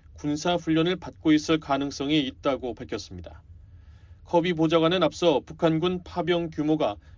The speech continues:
약 삼천 명이라고 밝혔던 사실을 상기시키며 우리는 숫자가 그보다 더 많을 수 있다는 보도들에 관해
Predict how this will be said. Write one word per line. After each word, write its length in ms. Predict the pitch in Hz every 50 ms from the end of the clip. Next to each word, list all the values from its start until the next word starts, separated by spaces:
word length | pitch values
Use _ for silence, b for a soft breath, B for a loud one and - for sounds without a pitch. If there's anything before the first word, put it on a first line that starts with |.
| b b
약 180 | 135 139 139
삼천 460 | - - - 185 190 180 - 190 180 175
명이라고 460 | 170 170 165 165 156 156 151 165 165
밝혔던 500 | 160 151 151 156 151 151 165 165 156 127
사실을 600 | - - - 147 147 - - 156 160 156 127 117
상기시키며 680 | - - 170 165 160 156 - - 147 143 143 117 98 - b b b b b b -
우리는 340 | 143 139 147 165 170 131
숫자가 580 | 113 - - - 170 156 175 165 156 135 90 82 b b b b b
그보다 400 | - 151 139 151 151 156 135 107
더 160 | - 156 147
많을 340 | 139 131 127 131 151 160 160
수 160 | 156 - 165
있다는 380 | 151 156 - 143 156 175 170 156
보도들에 520 | - 147 151 151 165 160 151 160 151 156
관해 300 | 139 143 139 131 90